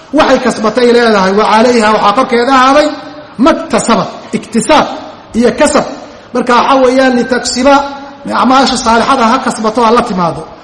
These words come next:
aw fal-, faltaktasib, ha kasbato xumaan dusheeda un buu ahaado, iyadoo ma laga abaalmarin. Labadaa boos mid un buu degi qofka. Qofkii camal wanaagsan la yimaadana,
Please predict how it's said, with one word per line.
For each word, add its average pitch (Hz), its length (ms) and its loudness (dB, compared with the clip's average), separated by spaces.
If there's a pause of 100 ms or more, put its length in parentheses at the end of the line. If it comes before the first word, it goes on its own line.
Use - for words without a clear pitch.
(160)
aw 294 200 4
fal-, 247 360 0
faltaktasib, 240 720 0 (380)
ha 302 100 2
kasbato 262 560 0
xumaan 254 420 2 (500)
dusheeda 233 380 2
un 226 140 0
buu 214 100 0
ahaado, 208 300 2
iyadoo 247 200 2
ma 208 140 0
laga 202 200 0
abaalmarin. 170 500 -4 (320)
Labadaa 254 300 2
boos 202 220 -4
mid 240 120 -2
un 214 80 0
buu 185 120 -2
degi 190 200 2
qofka. 175 260 -8 (340)
Qofkii 277 240 0
camal 269 280 2
wanaagsan 226 360 0
la 254 80 0
yimaadana, 247 500 2